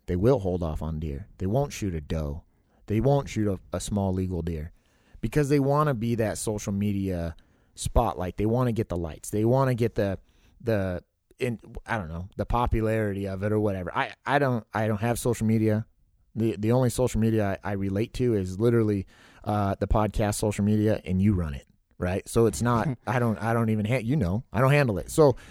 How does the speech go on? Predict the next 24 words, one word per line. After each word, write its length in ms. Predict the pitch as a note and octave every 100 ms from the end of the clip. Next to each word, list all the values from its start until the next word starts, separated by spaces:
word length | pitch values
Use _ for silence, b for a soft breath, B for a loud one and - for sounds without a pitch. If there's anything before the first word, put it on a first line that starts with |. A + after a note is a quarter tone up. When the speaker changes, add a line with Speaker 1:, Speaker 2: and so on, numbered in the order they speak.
| B B B G#2+
Speaker 1:
I 120 | D3
just 200 | D3+ -
hate 220 | C3 C#3
social 340 | - C3 A#2
media 260 | A2 C3 A#2
because 300 | G2 - G2
what 160 | F#2+ D#2+
it 100 | -
does 260 | G#2+ A2
to 80 | F#2
people, 440 | - D2 - - - -
and 100 | G#2+
it 120 | G2
is 120 | F#2+
affecting 520 | F2+ - B2+ - G#2+
our 160 | G2+ F#2+
industry. 580 | A2+ A2+ G#2 - F2 E2 - _
It 100 | A2
is 120 | G#2
affecting 520 | G2+ A2+ G#2+ A2 G#2 F#2+
my 220 | - F#2 E2+
passion. 580 | G#2+ G#2+ G2+ F2 E2+ -
It's 180 | G2+ G2
affecting, 560 | - G#2 - G2 F#2